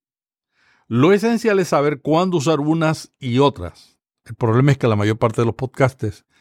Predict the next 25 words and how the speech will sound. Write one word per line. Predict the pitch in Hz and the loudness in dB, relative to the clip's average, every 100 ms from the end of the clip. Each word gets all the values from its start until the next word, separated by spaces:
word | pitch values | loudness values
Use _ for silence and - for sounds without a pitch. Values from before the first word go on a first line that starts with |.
| _ - | _ -8
se | - - | -6 -2
quedan | 110 113 113 | 2 2 2
con | 113 101 | 2 2
la | 101 | 0
segunda, | - 98 98 87 92 _ _ | -4 -4 -4 -6 -10 _ _
que | - 110 | -6 -6
se | 104 | -4
puede | 104 | -4
contestar | 107 110 101 - 110 | -2 -2 -2 -6 -8
con | - 92 | -8 -8
un | 95 | -8
sí | - 104 98 _ _ _ | -8 -10 -10 _ _ _
y | 113 101 | -4 -2
un | 92 82 | -2 -6
no. | 71 - _ _ _ _ _ _ _ _ | -12 -18 _ _ _ _ _ _ _ _
La | 95 120 113 | -2 0 0
tendencia | 113 107 107 139 151 127 131 107 | -2 -2 2 2 2 -2 -4 -4
del | 110 113 120 | -2 -4 -6
entrevistador | 104 104 104 - 117 127 131 | -8 -8 -8 -8 -6 -4 -4
novato | 120 104 110 110 139 135 104 110 _ _ _ _ _ | -4 -2 -2 2 2 2 -4 -8 _ _ _ _ _
se | - - 123 | -20 -2 0
nota | 110 123 117 98 - _ _ | 2 0 -2 -10 -12 _ _
en | _ 107 104 | _ -6 -6
este | - - | -8 -12
aspecto. | - 95 - _ | -14 -18 -18 _